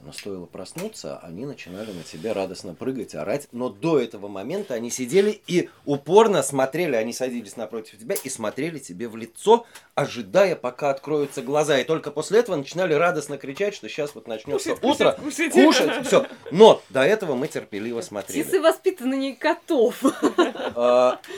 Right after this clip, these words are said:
Speaker 1: тот же Башар,
Speaker 2: Коты ночные
Speaker 1: который,
Speaker 2: животные. Вот в
Speaker 1: который
Speaker 2: чем
Speaker 1: у нас
Speaker 2: проблема.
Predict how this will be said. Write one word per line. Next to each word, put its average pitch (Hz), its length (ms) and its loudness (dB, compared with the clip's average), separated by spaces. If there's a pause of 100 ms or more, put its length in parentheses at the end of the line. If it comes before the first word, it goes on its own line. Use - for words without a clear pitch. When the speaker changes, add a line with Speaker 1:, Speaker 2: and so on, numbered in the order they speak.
(180)
Speaker 1:
тот 190 220 4
же 175 300 2
Башар, 151 420 2
Speaker 2:
Коты - 100 -4
ночные 117 140 2
Speaker 1:
который, 113 320 0
Speaker 2:
животные. 143 540 -16
Вот 123 60 2
в - 40 0
Speaker 1:
который 139 320 2
Speaker 2:
чем - 20 -2 (200)
Speaker 1:
у - 20 2
нас 156 220 4
Speaker 2:
проблема. 262 240 -2